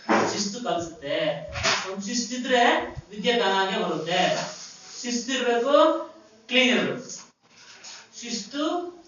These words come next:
ಶುಚಿತ್ವ ಅವೆರಡು ಕ್ಲೀನ್ ಇದ್ರೆ ಮತ್ತೆ ನಯ ವಿನಯ. ನಯ ವಿನಯ ಅಂದ್ರೆ ಗೊತ್ತಾ? ಏನು? ಯಾರ ಹತ್ರ ಹೆಂಗ್ ಮಾತಾಡ್ಬೇಕು, ಟೀಚರ್ಸ್ ಕೇಳಿದಾಗ ಏನ್ ಮಾತಾಡ್ಬೇಕು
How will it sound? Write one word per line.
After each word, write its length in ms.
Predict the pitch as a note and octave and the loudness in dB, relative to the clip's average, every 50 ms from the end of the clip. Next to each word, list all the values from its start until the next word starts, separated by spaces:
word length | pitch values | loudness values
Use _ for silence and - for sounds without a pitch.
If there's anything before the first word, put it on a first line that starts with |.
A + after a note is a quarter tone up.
| - - | -14 -10
ಶುಚಿತ್ವ 460 | A#3+ A#3+ G3 G3 G#3+ - - B2+ - - - - - _ _ _ _ _ - D#3+ | -6 -6 -4 -4 -4 -6 -6 -8 -10 -10 -12 -14 -18 _ _ _ _ _ -8 -2
ಅವೆರಡು 420 | E3+ G#3 A#3 B3 B3+ B3 - - | 2 6 8 8 8 8 4 2
ಕ್ಲೀನ್ 200 | B3 B3 B3 A3 | 2 2 2 2
ಇದ್ರೆ 640 | G#3+ G3 F3+ F#3+ G#3 A#3+ C4+ D#4 D#4+ - - - - - - - | 2 0 0 2 4 6 6 6 4 2 -4 -8 -14 -18 -16 -12
ಮತ್ತೆ 300 | G#3+ G#3+ A3 C#4 D4+ D4 | -10 -6 0 2 4 4
ನಯ 220 | A#3+ A#3 A3 A3+ A#3 B3 B3 B3 | 4 4 4 6 8 8 8 8
ವಿನಯ. 220 | G#3+ G#3 G3 F#3 | 6 4 4 4
ನಯ 480 | - - - - - - - C4 C4+ C4+ | 2 2 0 -4 -6 0 2 2 2 4
ವಿನಯ 160 | C4+ C#4 C4+ | 2 2 4
ಅಂದ್ರೆ 260 | C4+ C4+ C4 B3+ B3 | 4 4 2 2 2
ಗೊತ್ತಾ? 540 | B3+ B3+ C4 C4+ C#4 C4+ - - - - - - - - - - - - _ _ - - | 2 2 6 8 8 10 8 8 6 2 -2 -6 -10 -14 -14 -16 -18 -20 _ _ -4 -2
ಏನು? 500 | C4+ C4 A#3 G#3 - - E3 E3 - - F#3 | 0 2 2 2 0 -2 -6 -10 -12 -4 2
ಯಾರ 140 | F#3+ G#3+ A3+ | 4 6 6
ಹತ್ರ 140 | A#3+ B3+ B3 | 6 6 4
ಹೆಂಗ್ 220 | B3 A#3 G#3+ G#3+ | 4 4 4 4
ಮಾತಾಡ್ಬೇಕು, 800 | G#3+ G3+ G3 - - - - - - G3 G#3 A3+ G#3 - - - - - - - - - - - - - A#3+ | 2 2 0 -2 -2 -4 -4 -4 0 0 2 2 2 0 -2 -8 -12 -16 -20 -20 -18 -18 -18 -18 -18 -14 -8
ಟೀಚರ್ಸ್ 300 | A#3+ A#3+ B3 A#3+ A#3+ A3 | -2 0 0 0 0 -2
ಕೇಳಿದಾಗ 260 | A3+ A3 A#3+ A#3+ A3+ | -2 0 0 2 2
ಏನ್ 160 | G#3+ G#3 G3 | 0 0 0
ಮಾತಾಡ್ಬೇಕು 600 | F#3+ F3 D#3+ C#3+ C#3 - - G3 G#3 G#3 D#3+ - | -2 -4 -4 -6 -8 -8 -4 -2 0 2 2 2